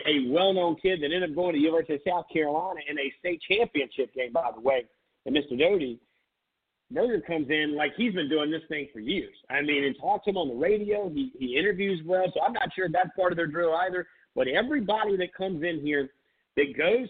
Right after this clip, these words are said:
through that E P T pre-elite quarterback academy,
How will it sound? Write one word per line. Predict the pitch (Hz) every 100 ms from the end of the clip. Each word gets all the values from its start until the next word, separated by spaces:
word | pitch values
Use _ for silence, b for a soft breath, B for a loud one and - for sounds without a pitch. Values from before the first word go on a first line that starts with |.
| -
through | 202 226 196 117 - _ _ -
that | 147 156
E | 196 226
P | 214 190 -
T | 208 196 180
pre-elite | - 208 190 202 196
quarterback | - 196 185 185 160
academy, | 151 196 190 190 180